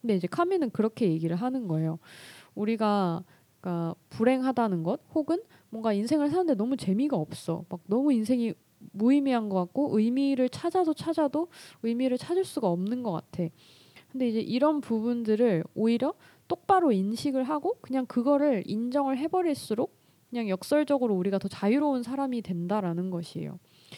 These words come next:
그래서 그러니까 의미에 집착하지 말라는 이야기를 하거든요. 그러니까 의미는 애초에 세상에 존재하는 게 아니고 그냥 인간이 삶이 무의미하기 때문에 만들어낸 개념에 불과하다.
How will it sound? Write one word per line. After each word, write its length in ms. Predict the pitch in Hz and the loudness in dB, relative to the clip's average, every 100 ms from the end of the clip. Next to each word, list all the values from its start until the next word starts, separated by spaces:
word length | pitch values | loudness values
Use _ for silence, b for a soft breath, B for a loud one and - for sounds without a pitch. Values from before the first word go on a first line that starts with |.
| B B B _ | B B B _
그래서 440 | 208 196 180 170 b b b b b _ _ - | -10 -4 -2 -4 b b b b b _ _ -8
그러니까 200 | - 240 | 0 2
의미에 500 | 254 302 359 330 285 | 2 2 2 2 0
집착하지 680 | - 190 - 269 269 226 | -4 -6 -6 -4 -4 -4
말라는 480 | 175 156 190 254 240 | -2 -2 0 -2 -2
이야기를 400 | 175 170 170 160 | -2 -2 -4 -6
하거든요. 540 | 185 226 196 160 185 - | -6 -4 -4 -4 -6 -8
그러니까 140 | - - | -8 -2
의미는 880 | 233 269 302 320 254 262 240 175 - | 0 0 0 -2 -2 -2 -2 -4 -6
애초에 840 | 185 - - 262 220 220 214 165 185 180 _ _ _ _ _ - - | -8 -4 -2 0 0 0 0 -2 -4 -14 _ _ _ _ _ -20 -12
세상에 360 | - 302 359 277 | -4 0 2 2
존재하는 600 | - 196 196 277 269 247 | 2 2 2 2 0 -2
게 80 | 196 | -4
아니고 640 | 151 165 170 226 180 170 - | -4 -4 -2 -2 -4 -4 -10
그냥 240 | - 220 | -6 -6
인간이 840 | 208 180 208 277 247 208 208 170 175 B B B B - | -4 -4 -2 -2 -2 -2 -2 -4 -6 B B B B -10
삶이 340 | - 349 330 | -2 2 2
무의미하기 640 | 185 196 285 320 311 254 | 4 4 4 4 2 0
때문에 680 | 233 208 196 185 175 180 170 165 180 | -2 -2 0 0 0 0 0 -4 -10
만들어낸 600 | 185 156 185 233 247 208 | -6 -2 2 2 2 0
개념에 440 | - 185 220 285 | -2 0 2 2
불과하다. 800 | 233 143 175 185 165 165 160 165 | 2 0 2 2 2 -2 -6 -8